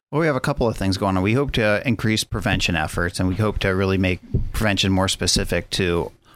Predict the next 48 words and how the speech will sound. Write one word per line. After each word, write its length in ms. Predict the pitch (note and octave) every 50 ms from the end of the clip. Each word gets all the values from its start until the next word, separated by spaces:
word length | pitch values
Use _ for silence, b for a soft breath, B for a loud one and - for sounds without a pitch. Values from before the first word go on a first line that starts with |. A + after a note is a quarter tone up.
| - -
all 260 | - G#2 G#2 G#2+ G2+
the 120 | F#2+ F2+
drugs, 520 | E2 - F#2 F2 E2+ F2 E2+ E2 - - - -
uh, 220 | B2+ G2 F2+ F2+
particularly 600 | - G#2+ G#2+ - - D#3+ C3+ C3 A2+ G#2 G2 F#2
the 80 | G2 F#2+
gateway 300 | - G#2+ G2+ F#2+ G2+ G2
drugs, 300 | - G2+ F#2+ G2 F#2+ -
but 280 | - - - - -
then 240 | - A2 G#2 G#2 - - - -
the 80 | - G#2
ones 240 | G2 G2 G2 F#2+ G2+
that 160 | F#2+ - - - _ -
lead 160 | G#2+ G2+ F#2+
to 100 | - G2
harder 240 | G2+ G2 G2 F2 F2+
drug 300 | F2+ - F#2+ F#2 E2+ -
use, 300 | F2+ F2+ F2+ F2+ - - B B B B B B B B -
uh, 420 | - F#2+ F2+ E2+ E2+ E2+ E2+ F2 - -
in 120 | - B2 G2+
the 80 | F#2
schools. 500 | - - - G2+ E2 D#2 D#2 F2+ - - B B B B B -
And 140 | G#2 G#2
we 100 | G#2+ A#2 A#2+
also 320 | A2+ B2 C#3 - D3+ B2+
hope 180 | A#2 A2+ A2 -
to 140 | - A2+ G2
in-, 220 | F#2 G#2 G#2 F#2+ - - - -
improve 500 | - A#2+ G#2 F#2+ - - D3 C#3 A#2 G#2+
our 120 | F#2 E2+
case 340 | - - B2 A#2 G#2 - -
management 520 | G#2 G2 G2 F#2+ F2+ E2+ - - E2 D#2
services, 500 | - - G#2+ F2+ F2 F2 - - E2+ D#2+
expand 580 | - F#2 - - - A2 A2 A2+ A2 G#2+ G#2 F#2+
the 60 | F#2+
services 500 | - - G#2 F#2+ F#2 F#2 - - F#2 E2+
that 120 | F#2+ D#2 B1+
we 140 | E2+ F2 C2+
offer 400 | F2 F#2+ F#2 - - A2 F#2 E2+
to 220 | - - F2+ F2
people 280 | - - A#2 G#2 G#2+ G#2
that 100 | F#2+ G2
come 180 | - A2+ G2+ F#2
into 140 | F2+ - E2
our 220 | - F#2 F2 C2+ D2+
office 320 | F2+ F2 - - - -
for 140 | - - E2
help, 340 | E2+ F2+ C#2 D2 D2 -